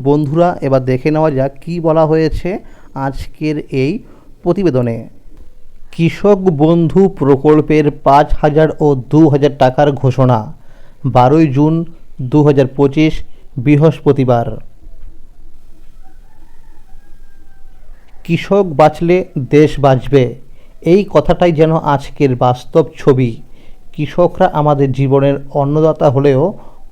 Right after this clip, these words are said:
বহু সময় তারা নিজেই থাকেন অন্ধকারে। জমিতে ফসল ফলানোর আগে যে লড়াইটা শুরু হয়, তা আর্থিক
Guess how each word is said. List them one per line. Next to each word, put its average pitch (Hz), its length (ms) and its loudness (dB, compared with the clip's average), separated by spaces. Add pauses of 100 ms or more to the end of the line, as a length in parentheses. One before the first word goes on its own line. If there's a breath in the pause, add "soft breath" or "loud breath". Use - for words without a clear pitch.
বহু 151 300 4
সময় 165 360 0
তারা 151 240 4
নিজেই 139 320 0
থাকেন 147 340 -2 (140)
অন্ধকারে। 131 640 2 (600 soft breath)
জমিতে 147 420 0 (100)
ফসল 143 440 0
ফলানোর 147 460 -2
আগে 131 280 0 (600 soft breath)
যে 143 200 0
লড়াইটা 135 480 2 (140)
শুরু 143 300 -4
হয়, 139 220 4 (100)
তা 131 120 2 (180)
আর্থিক 147 560 -2